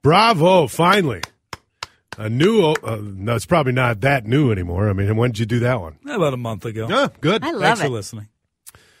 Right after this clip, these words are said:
Speaker 1: Yeah, I don't, I turn the radio off. <laughs> Right at noon, I don't need to hear that clown anymore. I've heard it, heard it for many, many years. Uh, Adam Carter, by the way, in for said clown, Chad Hartman, who's, uh, off all week, who will be, uh,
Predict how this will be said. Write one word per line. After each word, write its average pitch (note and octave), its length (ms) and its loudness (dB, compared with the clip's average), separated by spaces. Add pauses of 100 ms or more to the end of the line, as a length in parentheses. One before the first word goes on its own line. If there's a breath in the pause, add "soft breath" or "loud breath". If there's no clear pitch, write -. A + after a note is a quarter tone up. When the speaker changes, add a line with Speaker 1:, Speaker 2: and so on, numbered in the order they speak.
(320 soft breath)
Speaker 1:
Yeah, - 200 -4
I - 40 -4
don't, - 300 -12
I A2+ 140 -4
turn - 220 -4
the C#2+ 80 -14
radio D2+ 340 -12
off. D#2+ 320 -12 (400)
<laughs> - 240 -12 (340)
Right D3 220 2
at B2+ 100 2
noon, C3 360 4
I C3+ 100 2
don't B2 120 -2
need G#2+ 120 -2
to G2+ 80 -2
hear G2+ 160 -2
that F#2+ 180 -6
clown G2+ 480 -2
anymore. F#2+ 380 -4
I've F#2+ 160 -4
heard F#2 160 -4
it, E2 80 -12 (320)
heard A#2+ 180 -2
it G2 60 -8
for A2+ 100 -6
many, F#2+ 260 -4
many E2+ 280 -10
years. D#2+ 340 -16
Uh, G#2+ 400 -6
Adam G3 320 0
Carter, G3 260 2
by D3+ 140 2
the D3+ 80 2
way, D3+ 180 2
in F#3+ 140 0
for A2+ 300 -2 (240 soft breath)
said C3 340 0
clown, A#2 380 0
Chad A2 340 0
Hartman, G#2 360 -4 (480)
who's, G2 220 -4
uh, G#2 60 0
off G2+ 440 -2
all G2 240 -4
week, F#2+ 340 -8
who F2+ 160 -12
will E2+ 100 -12
be, F2 260 -10
uh, E2 200 -12